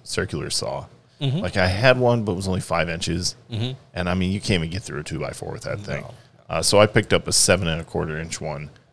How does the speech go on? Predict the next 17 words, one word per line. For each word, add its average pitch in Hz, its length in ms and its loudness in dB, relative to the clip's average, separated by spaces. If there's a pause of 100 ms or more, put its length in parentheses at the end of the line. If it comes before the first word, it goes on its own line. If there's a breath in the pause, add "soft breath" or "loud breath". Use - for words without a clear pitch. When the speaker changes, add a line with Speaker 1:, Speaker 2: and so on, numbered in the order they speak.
(180)
Speaker 1:
I'm 92 80 -6
very 85 240 0
happy 87 320 -2
with - 200 -8
that. 67 220 -10 (160)
Speaker 2:
Awesome. - 380 -2
Speaker 1:
Yeah, 92 300 2
nice, 90 340 -4 (140)
nice 107 200 4
new 107 160 2
Ryobi. 98 540 6 (420 soft breath)
Uh, 87 300 -8
I'm 87 140 -8
looking 95 260 -6
ready 90 200 0
to, 98 340 -2
uh, 95 280 -2